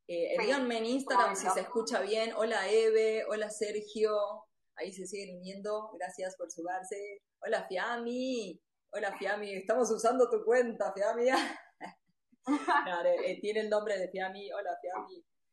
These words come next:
Speaker 1: Em, a ver, sí se puede enviar, eh, sí se puede eliminar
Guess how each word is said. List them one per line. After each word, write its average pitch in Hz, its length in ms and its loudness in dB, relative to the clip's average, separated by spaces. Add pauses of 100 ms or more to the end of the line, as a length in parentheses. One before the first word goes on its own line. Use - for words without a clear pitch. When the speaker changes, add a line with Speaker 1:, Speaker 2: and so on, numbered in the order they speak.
(160)
Speaker 1:
Em, 175 1040 -6 (880)
a 190 100 2
ver, - 220 2 (480)
sí - 280 -2
se 254 120 2
puede 190 240 0
enviar, 180 500 -4
eh, 180 80 -10
sí 269 160 -8
se 320 140 -6
puede 190 220 0
eliminar 165 600 -4